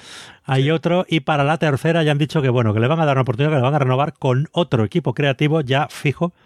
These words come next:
Speaker 1: que se va a quedar con la serie, que en teoría debería tener cinco temporadas. Entonces, bueno, vamos a ver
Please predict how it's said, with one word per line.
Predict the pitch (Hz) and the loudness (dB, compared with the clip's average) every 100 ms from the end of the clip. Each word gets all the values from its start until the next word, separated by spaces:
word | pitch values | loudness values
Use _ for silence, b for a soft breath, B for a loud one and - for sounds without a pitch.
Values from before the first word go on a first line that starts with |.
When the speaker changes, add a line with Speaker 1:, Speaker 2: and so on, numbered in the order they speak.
| b b | b b
Speaker 1:
que | - | -4
se | - | 0
va | 120 | 0
a | |
quedar | 120 127 | 2 0
con | 135 123 | 2 0
la | |
serie, | 101 147 131 151 B B B B - | 0 0 0 -2 B B B B -2
que | |
en | 151 | -2
teoría | 147 147 120 135 | 0 0 2 2
debería | 120 120 | 2 2
tener | 123 117 117 | 0 0 0
cinco | 120 120 | -2 -2
temporadas. | 127 107 107 104 98 101 - _ _ | -2 -2 -2 -6 -6 -12 -20 _ _
Entonces, | _ 123 104 | _ -2 0
bueno, | 101 101 92 - | 0 0 -4 -2
vamos | 135 113 104 | 0 2 0
a | |
ver | 104 120 147 | 2 2 0